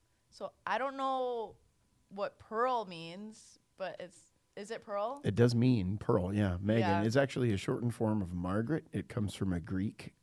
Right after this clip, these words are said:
Speaker 2: meaning. Uh, not that your name is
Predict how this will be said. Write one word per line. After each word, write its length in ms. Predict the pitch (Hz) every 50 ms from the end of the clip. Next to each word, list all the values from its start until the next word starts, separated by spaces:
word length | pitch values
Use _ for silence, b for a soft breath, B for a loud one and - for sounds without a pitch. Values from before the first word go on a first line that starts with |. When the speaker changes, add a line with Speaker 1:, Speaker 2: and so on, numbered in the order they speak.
| _ _ -
Speaker 2:
meaning. 440 | 117 117 113 117 127 147 180 196 - b b b b b b b b b b b b b -
Uh, 200 | - 95 82 - -
not 260 | - 113 117 123 123 -
that 80 | 92
your 300 | - 98 98 104 117 120
name 240 | 117 110 92 90 87
is 60 | 87